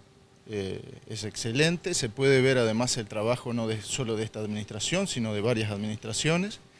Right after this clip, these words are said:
que ha permitido lograr el compromiso incluso de la gente de Rivera,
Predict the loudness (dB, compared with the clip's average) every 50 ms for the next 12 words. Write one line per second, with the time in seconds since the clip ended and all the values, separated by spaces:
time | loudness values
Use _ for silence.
0 | -20 -20 -20 -20 -20 -10 -2 -2 -2 0 0 0 0 0 0 -2 0 0 2 4
1 | 4 4 4 4 4 4 4 4 4 4 2 0 -2 -4 -6 -6 -6 -4 -4 -2
2 | 0 2 2 2 0 0 0 -2 -2 -4 -6 -6 -6 -4 -2 -2 -2 0 0 -2
3 | -2 -2 -6 -8 -6 -4 -2 0 0 0 0 -2 -2 -2 -2 0 2 2 4 4
4 | 2 0